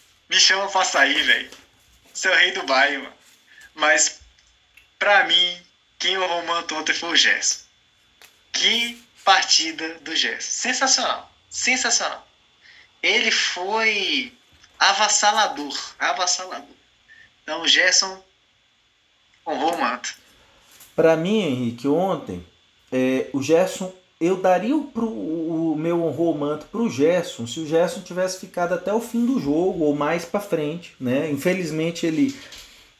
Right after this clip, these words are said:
Speaker 2: teve um, um entorse, né, no, no tornozelo,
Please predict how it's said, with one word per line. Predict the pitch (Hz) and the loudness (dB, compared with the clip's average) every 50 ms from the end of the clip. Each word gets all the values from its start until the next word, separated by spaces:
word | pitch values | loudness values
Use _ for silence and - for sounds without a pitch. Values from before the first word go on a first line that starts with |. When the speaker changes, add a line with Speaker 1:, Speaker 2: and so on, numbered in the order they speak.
| _ | _
Speaker 2:
teve | - 156 151 139 | 0 2 2 2
um, | 165 170 165 165 160 - | 0 -2 -2 -4 -6 -6
um | 160 160 170 | -4 -2 -2
entorse, | 175 170 - - 151 160 208 233 - - - - 151 | -2 -2 2 4 6 6 6 4 0 -4 -6 -6 -6
né, | 131 131 139 156 175 | -4 -2 -2 -2 -4
no, | 175 160 143 131 127 120 113 113 113 110 - - _ _ _ _ _ - | -4 -4 -4 -4 -4 -4 -4 -4 -6 -8 -10 -16 _ _ _ _ _ -8
no | 139 127 127 | -4 -4 -2
tornozelo, | 123 127 139 135 147 151 147 147 143 143 147 170 208 240 233 165 - | 2 2 2 2 4 2 2 2 2 2 2 2 2 2 0 -2 -6